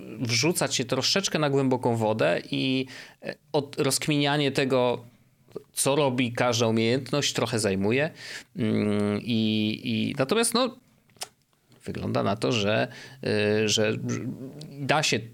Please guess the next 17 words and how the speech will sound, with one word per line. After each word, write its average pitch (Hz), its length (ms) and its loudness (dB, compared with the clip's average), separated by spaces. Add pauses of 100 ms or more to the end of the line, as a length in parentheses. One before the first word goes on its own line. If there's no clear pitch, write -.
(120)
tego 110 220 2
nauczyć 101 480 0
w 117 60 -8
miarę 104 200 0
szybko. - 460 -2 (380)
E, 110 80 2
oczywiście 123 380 2
umiejętności 123 680 0
dochodzą 120 560 2
z 117 140 0
czasem, 107 680 2
y, - 20 -6 (480)
w, - 320 -8
w - 140 -8
trakcie 107 340 -2
rozwoju 104 360 2
postaci. 123 680 0